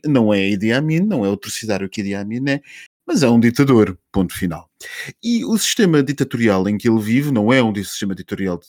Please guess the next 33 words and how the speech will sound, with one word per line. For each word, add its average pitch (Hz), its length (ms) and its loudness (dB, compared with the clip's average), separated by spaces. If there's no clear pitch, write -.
culto - 260 -10
de - 80 -20
personalidade, 98 640 -8
mas 143 140 -6
é 147 60 -4
um 139 100 -4
sistema 127 300 -6
ditatorial 131 680 0
assente 110 480 0
numa 117 260 0
profunda 127 560 0
cultura 110 580 -2
conservadora 87 960 -6
que 135 280 6
radica, 127 920 2
eh, 110 200 0
esse, - 300 -4
esse, - 300 -10
esse - 180 -10
conservadorismo 87 1080 -10
nas, 80 300 -8
naquilo 80 380 -14
que - 100 -18
vocês 82 280 -10
já 78 100 -10
afloraram, 90 580 -8
o 82 160 -8
direito 82 520 -10
colonial 85 760 -6
europeu, 92 600 -6
profundamente 101 680 0
puritano, 95 520 -6
puritanista, 120 720 -4